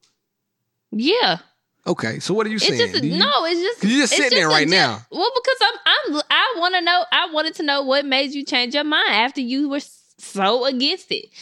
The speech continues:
Speaker 1: Like, you were so against it.
Speaker 2: I was
Speaker 1: It was, like,
Speaker 2: adamant.
Speaker 1: a big thing, and you said it was
Speaker 2: Yeah.
Speaker 1: lame.
Speaker 2: I still,
Speaker 1: So,
Speaker 2: yeah, I did.
Speaker 1: obviously, it's not lame, but when I brought it up months ago, I was like, "It's just, like, a general thing. Like,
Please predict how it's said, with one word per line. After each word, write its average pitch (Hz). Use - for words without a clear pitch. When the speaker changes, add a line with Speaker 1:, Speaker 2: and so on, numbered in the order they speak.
Speaker 1:
Like, 233
you 320
were 320
so 330
against 208
it. -
Speaker 2:
I 180
was 165
Speaker 1:
It -
was, 247
like, 285
Speaker 2:
adamant. 262
Speaker 1:
a -
big -
thing, 240
and 254
you 269
said 262
it -
was 233
Speaker 2:
Yeah. 233
Speaker 1:
lame. 214
Speaker 2:
I -
still, -
Speaker 1:
So, 220
Speaker 2:
yeah, 233
I -
did. 101
Speaker 1:
obviously, 208
it's 214
not 220
lame, 165
but 220
when 226
I 226
brought 214
it 233
up 226
months 214
ago, 196
I 196
was 214
like, 196
"It's 226
just, 262
like, 269
a 214
general 233
thing. 247
Like, 196